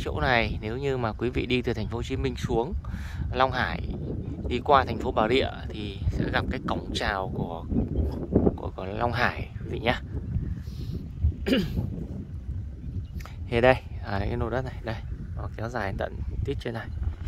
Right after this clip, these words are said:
Đấy, đại ý nó là cái mặt đường này nó tới gần một trăm hai mươi mét mặt đường, sâu vào năm tư, chính xác nó khoảng một trăm mười tám mét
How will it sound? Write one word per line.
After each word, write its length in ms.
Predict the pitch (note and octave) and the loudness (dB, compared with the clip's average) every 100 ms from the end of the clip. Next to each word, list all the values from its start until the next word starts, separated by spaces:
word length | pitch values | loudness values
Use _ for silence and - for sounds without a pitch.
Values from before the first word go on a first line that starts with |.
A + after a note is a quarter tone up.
| - - - | -4 -2 4
Đấy, 140 | A#2+ | 6
đại 140 | C3+ - | 6 6
ý 160 | B2+ | 6
nó 120 | D3 E3+ | 8 10
là 180 | D3 | 8
cái 140 | A#2 C#3 | 8 4
mặt 160 | C#3 | 4
đường 220 | C3+ A#2+ A#2 | 10 10 10
này 160 | G#2+ | 4
nó 100 | A2 | 2
tới 360 | - A#2+ C3 E3 | 4 6 6 6
gần 120 | C#3+ | 6
một 140 | C3 A2+ | 6 8
trăm 140 | C#3 | 6
hai 120 | C3+ | 8
mươi 140 | C3 B2 | 6 6
mét 180 | C3+ C#3+ - | 4 2 -4
mặt 160 | G2+ | -2
đường, 200 | A2+ G2+ - - - - - - - | 0 0 0 -2 -2 -8 -8 -8 -8
sâu 300 | - A#2+ A2 | 2 4 6
vào 140 | G2 | 4
năm 120 | G#2+ A2+ | 0 0
tư, 160 | B2+ A2+ - - - - - - | 0 0 -2 -6 -8 -6 -6 -6
chính 80 | A2+ | -6
xác 200 | C3+ C3+ | -6 -4
nó 100 | C3+ | -6
khoảng 300 | A#2+ F#2+ F#2+ | -6 -8 -4
một 80 | G2 | -4
trăm 200 | - A#2 | -2 -2
mười 80 | G#2+ | 0
tám 260 | - F#2+ C3 | -2 -2 -2
mét 160 | D3 | -4